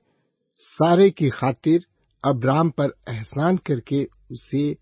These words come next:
بھیڑ بکریاں، گائے بیل، گدھے گدھیاں، نوکر چاکر اور اونٹ دیے۔ لیکن رب نے سارہ کے سبب سے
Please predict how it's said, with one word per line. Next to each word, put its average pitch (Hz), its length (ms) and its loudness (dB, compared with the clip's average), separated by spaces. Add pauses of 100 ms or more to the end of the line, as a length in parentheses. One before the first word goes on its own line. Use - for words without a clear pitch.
(260)
بھیڑ 131 420 4
بکریاں، 135 640 -4 (180)
گائے 143 260 0
بیل، 131 400 -2 (380)
گدھے 131 420 2
گدھیاں، 135 540 0 (420)
نوکر 135 440 0
چاکر 131 420 -4
اور 127 380 -8
اونٹ 143 320 -10 (120)
دیے۔ 110 200 -10 (680)
لیکن 180 560 4
رب 180 160 4
نے 160 240 2 (400)
سارہ 160 480 2
کے 190 200 2
سبب 151 460 2
سے 160 320 0